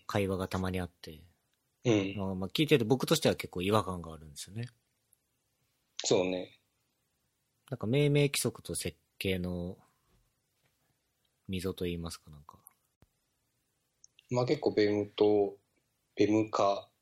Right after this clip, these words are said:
Speaker 2: オーシーエスエス化とかそういうのもあるね、たまに。あ、その辺がね、まあ、結局僕が、例えば僕が書い-、本を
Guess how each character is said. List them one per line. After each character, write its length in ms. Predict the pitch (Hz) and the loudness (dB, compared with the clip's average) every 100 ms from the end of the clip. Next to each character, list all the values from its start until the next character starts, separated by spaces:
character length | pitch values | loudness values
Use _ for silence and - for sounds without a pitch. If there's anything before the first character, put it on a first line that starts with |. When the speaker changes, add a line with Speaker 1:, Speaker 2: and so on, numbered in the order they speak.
| _ _ _ | _ _ _
Speaker 2:
オ 240 | - 104 101 | -2 0 0
ー 40 | |
シ 140 | - | -4
ー 40 | 92 | -8
エ 20 | |
ス 80 | 98 | -8
エ 20 | |
ス 100 | - | -4
化 140 | 92 | -2
と 100 | 90 | -2
か 60 | 95 | -4
そ 120 | - | -2
う 40 | 98 | 0
い 20 | |
う 20 | |
の 60 | 92 | 0
も 60 | |
あ 20 | |
る 80 | - - | -4 -4
ね、 60 | |
た 80 | 98 | -2
ま 120 | 90 | -2
に。 60 | - _ _ _ _ _ _ _ _ _ _ _ _ _ _ _ _ _ _ _ _ _ _ - | -8 _ _ _ _ _ _ _ _ _ _ _ _ _ _ _ _ _ _ _ _ _ _ -4
あ、 80 | 98 | -4
そ 160 | - 113 | 0 2
の 80 | 135 | 4
辺 240 | 139 147 143 | 4 2 0
が 100 | 143 | 0
ね、 680 | 151 151 147 143 147 151 - _ _ _ _ _ _ _ _ - | 2 2 2 2 0 -4 -10 _ _ _ _ _ _ _ _ 0
ま 80 | 127 | 2
あ、 20 | |
結 160 | 131 127 | 4 2
局 100 | 107 | 0
僕 340 | 110 120 135 | 0 0 2
が、 300 | 131 127 120 _ _ _ _ _ _ _ _ _ _ _ - | 4 2 0 _ _ _ _ _ _ _ _ _ _ _ 2
例 180 | 143 147 | 4 4
え 40 | |
ば 40 | |
僕 380 | 107 107 151 151 | 0 2 4 4
が 80 | - | 2
書 100 | 170 | 0
い-、 180 | 165 - _ _ _ _ _ _ _ _ _ _ _ _ _ _ _ - | 0 -4 _ _ _ _ _ _ _ _ _ _ _ _ _ _ _ -18
本 400 | - 151 139 | -4 0 2
を 40 | 117 | 0